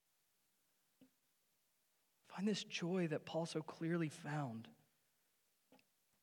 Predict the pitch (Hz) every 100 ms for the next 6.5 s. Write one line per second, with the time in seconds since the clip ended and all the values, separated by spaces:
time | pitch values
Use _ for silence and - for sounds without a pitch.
0 | - 165 180 196 208 185 - 156 147 143
1 | - 131 151 143 139 147 160 156 - 147
2 | 131 143 - - 135 135 139 139 - 131
3 | - - 175 - - 139 135 - - -
4 | - 147 156 139 151 160 165 165 147 139
5 | - - 123 143 135 139 135 131 123 120
6 | 135 131 123 113 101